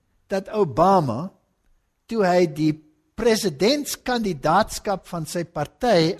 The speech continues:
aanvaar het, voordat hy president geword het, het hy sy aanvaardingstoespraak gelewer, waar? Op 'n verhoog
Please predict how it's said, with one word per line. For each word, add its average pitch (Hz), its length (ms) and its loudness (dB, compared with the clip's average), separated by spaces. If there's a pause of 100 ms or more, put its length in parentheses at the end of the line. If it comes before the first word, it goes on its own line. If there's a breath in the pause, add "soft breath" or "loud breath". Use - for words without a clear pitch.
aanvaar 147 680 2
het, 135 240 -4 (960)
voordat 165 540 0
hy 139 120 0
president 151 760 -2
geword 135 540 0
het, 135 200 -4 (540)
het 190 240 0
hy 208 120 4
sy 196 260 0
aanvaardingstoespraak 254 1900 0 (160)
gelewer, 131 1040 2 (640)
waar? 185 520 2 (920)
Op 165 220 -2
'n 196 60 -2
verhoog 208 800 0